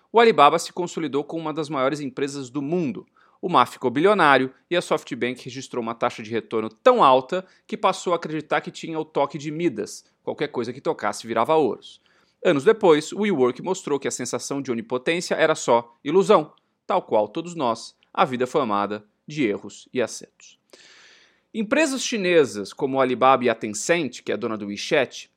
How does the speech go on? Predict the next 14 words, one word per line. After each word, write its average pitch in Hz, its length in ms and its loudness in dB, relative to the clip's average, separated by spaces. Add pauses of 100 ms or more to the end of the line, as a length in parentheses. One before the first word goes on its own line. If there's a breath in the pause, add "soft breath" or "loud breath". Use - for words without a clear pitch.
ficaram 190 380 2
tão 226 240 2
grandes 165 420 -2
por 156 300 -8
representarem 160 920 0 (300)
ou 277 160 8
portas 156 440 6
de 135 120 -6
entrada 147 580 4
pro 117 180 -8
pool 117 440 -6
do 107 100 -8
mercado 117 400 -4
chinês 165 520 -4